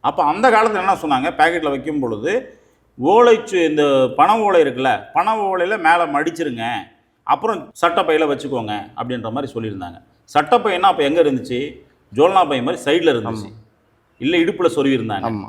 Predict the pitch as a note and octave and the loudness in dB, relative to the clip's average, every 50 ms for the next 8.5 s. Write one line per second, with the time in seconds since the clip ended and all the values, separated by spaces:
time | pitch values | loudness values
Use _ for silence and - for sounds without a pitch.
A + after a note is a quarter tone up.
0 | G#2+ - _ _ _ _ _ _ _ _ _ _ _ _ _ _ _ - G#2+ A#2+ | -16 -20 _ _ _ _ _ _ _ _ _ _ _ _ _ _ _ -10 -6 -2
1 | D3 D3 C#3+ B2+ C3+ - - C3+ B2 - E3+ D#3+ D#3 C3+ C#3 C3+ B2 C3+ C3+ C3 | 0 0 0 -2 -6 -8 -10 -8 -6 -4 -4 -4 -2 0 0 -2 0 0 -2 -2
2 | C3 B2 A#2+ A#2 A2 G#2+ A2 A#2 A#2 A2 G#2 F#2+ F#2 - - B2+ B2 A#2 B2 - | -2 -2 -4 -4 -4 -4 -4 -4 -4 -4 -6 -8 -12 -12 -6 -2 0 0 0 0
3 | F3+ F#3+ F3 D3+ D3+ - G3+ G#3 F3+ G3 D3+ - F#3+ G3+ A3+ B3+ C4+ A#3+ - D3 | 0 2 4 4 4 4 4 4 4 2 2 0 -2 0 0 0 -2 -2 -4 -8
4 | A2 - - A#2+ A2+ G#3+ A3+ A3+ A3+ A3 G3+ F3+ E3+ D3+ C3+ B2+ A#2 G2+ G2 A2 | -8 -8 -8 0 4 4 4 4 4 0 -2 0 -2 -4 -4 -4 -4 -6 -6 -8
5 | G2+ F#2 - - - A#2+ G#2 G2 F#2 - _ - E3+ E3+ E3+ D3+ D#3 D#3+ E3 D3 | -10 -10 -10 -8 -8 -8 -8 -8 -10 -6 _ 0 0 2 2 0 0 0 0 0
6 | C3+ B2+ - C#3 C3 C3 C#3 C3+ B2+ A#2 G#2+ G2+ F#2+ F#2 F2+ - _ _ _ _ | -2 -2 -2 -4 -4 -4 -4 -4 -6 -6 -6 -8 -8 -10 -14 -16 _ _ _ _
7 | C#3+ C#3 C#3+ C#3+ - G3+ A#3 B3 B3 A#3 G#3+ G3+ F3+ E3 E3+ E3+ E3+ E3 D3+ D3+ | -4 -4 -4 -2 2 4 4 6 6 4 2 2 0 -2 -2 0 0 0 0 2
8 | D#3+ D#3 C#3+ B2+ - C#3 C#3+ D#3 E3 E3+ | 2 2 2 0 -4 -6 -6 -6 -8 -12